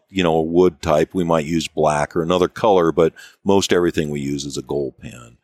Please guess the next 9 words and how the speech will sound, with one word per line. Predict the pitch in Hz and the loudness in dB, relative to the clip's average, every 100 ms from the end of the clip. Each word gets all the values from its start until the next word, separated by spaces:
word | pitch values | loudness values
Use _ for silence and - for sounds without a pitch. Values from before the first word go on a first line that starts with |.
| - - - | -20 -20 -4
Um, | 87 90 87 85 85 | 0 2 2 0 -2
so | - 117 92 - 87 | 0 0 -2 -12 0
that | 101 110 - | 0 0 -8
process | - 101 95 139 - 101 - | -2 0 2 0 2 2 4
is | 98 90 80 - _ _ - | 2 2 -2 -8 _ _ -8
essentially | 76 - 180 202 104 104 | -4 0 0 2 2 2
the | 85 | 2
same. | - 104 101 62 _ _ - - | 2 2 0 -4 _ _ -20 -2
Um, | 90 90 90 87 82 80 76 | 2 4 4 2 -2 -8 -16